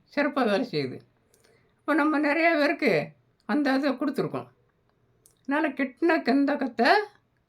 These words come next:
அவுரி இலை சாறுல முடிச்சது கொடுக்கணும். இதோட இன்னும்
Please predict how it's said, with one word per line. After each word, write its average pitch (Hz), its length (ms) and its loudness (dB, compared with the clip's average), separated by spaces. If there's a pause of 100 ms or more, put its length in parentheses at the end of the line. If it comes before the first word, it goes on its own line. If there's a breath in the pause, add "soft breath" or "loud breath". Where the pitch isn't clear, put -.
(100)
அவுரி 311 260 2
இலை 320 160 0
சாறுல 269 400 0
முடிச்சது 269 640 0 (760)
கொடுக்கணும். 170 360 -4 (2000 soft breath)
இதோட 415 320 6
இன்னும் 349 520 6